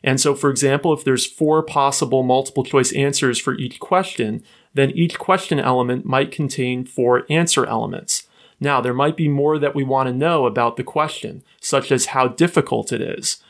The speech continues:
So maybe there's an attribute that's part of a question element that's called difficulty,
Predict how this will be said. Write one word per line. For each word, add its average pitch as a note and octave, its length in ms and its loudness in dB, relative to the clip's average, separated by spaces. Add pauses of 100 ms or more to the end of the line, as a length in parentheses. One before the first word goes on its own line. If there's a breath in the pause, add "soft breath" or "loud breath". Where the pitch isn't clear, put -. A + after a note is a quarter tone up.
(160 soft breath)
So C#3+ 160 2
maybe C#3+ 240 2
there's C3+ 240 0
an B2 220 -6
attribute C3+ 880 -4 (180 soft breath)
that's C3 240 2
part E3 420 -2
of B2+ 120 0
a C3 80 2
question D#3 480 -2
element A2+ 520 -2 (240 soft breath)
that's C3+ 360 0
called B2 400 2
difficulty, C#3+ 720 -2